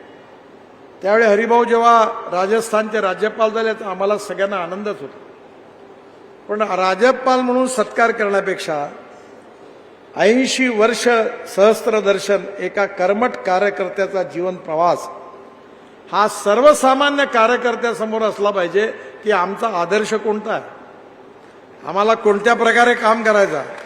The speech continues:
आणि म्हणून आज, अ, त्या कर्मठ आदर्श कार्यकर्त्याचं जे वर्तन आहे, चा-, चाल, चलन, व्यवहार आणि चरित्र या बाबतीमध्ये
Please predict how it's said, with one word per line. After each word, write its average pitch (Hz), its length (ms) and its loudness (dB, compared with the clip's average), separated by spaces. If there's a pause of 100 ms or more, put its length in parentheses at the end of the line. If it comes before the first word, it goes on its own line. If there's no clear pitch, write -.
(1400)
आणि 180 100 -4
म्हणून 220 220 0
आज, 208 440 2
अ, 202 380 2 (340)
त्या 196 140 0
कर्मठ 196 420 -4 (220)
आदर्श 196 400 -2
कार्यकर्त्याचं 190 840 -4
जे 185 120 -4
वर्तन 170 480 -4
आहे, 127 160 -12 (1120)
चा-, 196 420 -2
चाल, 185 300 2
चलन, 185 440 -4
व्यवहार 170 340 -4
आणि 175 180 -8
चरित्र 165 580 -8 (1000)
या 196 200 2
बाबतीमध्ये 208 800 0